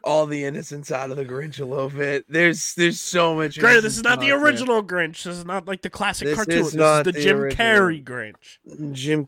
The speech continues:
Speaker 1: Carrey isn't all that, uh, innocent himself. So I, I did not know that,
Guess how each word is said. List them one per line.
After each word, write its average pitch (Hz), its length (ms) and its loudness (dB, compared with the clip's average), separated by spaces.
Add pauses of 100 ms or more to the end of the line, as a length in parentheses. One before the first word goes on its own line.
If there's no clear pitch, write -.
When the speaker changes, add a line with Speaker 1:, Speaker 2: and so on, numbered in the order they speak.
Speaker 1:
Carrey 135 460 2
isn't 123 340 -8
all 123 220 -6
that, 117 340 -10
uh, 104 300 -6
innocent 123 480 -8
himself. 113 580 -8
So 104 460 -10 (880)
I, 196 500 4
I 165 140 6
did 165 160 0
not 160 180 4
know 156 200 4
that, 120 320 0